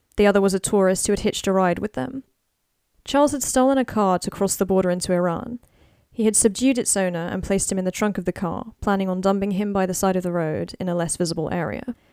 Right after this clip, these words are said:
However, the car's owner had died, most likely from heat stroke or dehydration.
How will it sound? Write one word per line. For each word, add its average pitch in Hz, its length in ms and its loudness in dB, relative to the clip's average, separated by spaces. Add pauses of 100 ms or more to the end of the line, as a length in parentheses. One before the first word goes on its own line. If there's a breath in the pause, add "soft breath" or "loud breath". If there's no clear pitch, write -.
(340)
However, 214 280 4
the 214 80 2
car's 220 320 4
owner 196 200 2
had 185 200 -2
died, 185 460 -4 (180)
most 208 240 0
likely 190 480 0 (100)
from 175 380 -8
heat 180 260 -6
stroke 170 360 -4
or 180 60 0
dehydration. 196 800 -4